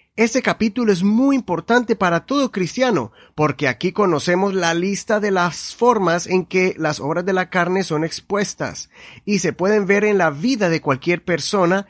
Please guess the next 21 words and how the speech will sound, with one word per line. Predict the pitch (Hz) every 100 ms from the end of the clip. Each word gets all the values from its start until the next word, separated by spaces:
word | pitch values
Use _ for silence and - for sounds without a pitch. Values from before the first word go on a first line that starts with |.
| - -
que | 139
dice | 226 269
ser | 254 233
cristiana, | 247 - 285 262 131 - _ _
pero | 151 147 139
sus | 135 123
acciones | 110 - 139 202 220
demuestran | 131 120 165 254 - 170 147
lo |
contrario. | 131 110 - 190 226 123 - _ _ _ _ _ -
Desde | 175 160 160 170 _ _ -
cuestiones | 165 143 - 185 196
de | 190
inmoralidad | 190 165 156 143 139
sexual, | 143 170 - 175 185 147 110 - - -
prácticas | 165 170 208 196 190
de | 160
oscurantismo | 165 151 - 156 151 143 135 160 180 190 180
como | 180 160 151
la | 143
hechicería, | 143 120 107 117 240 214 -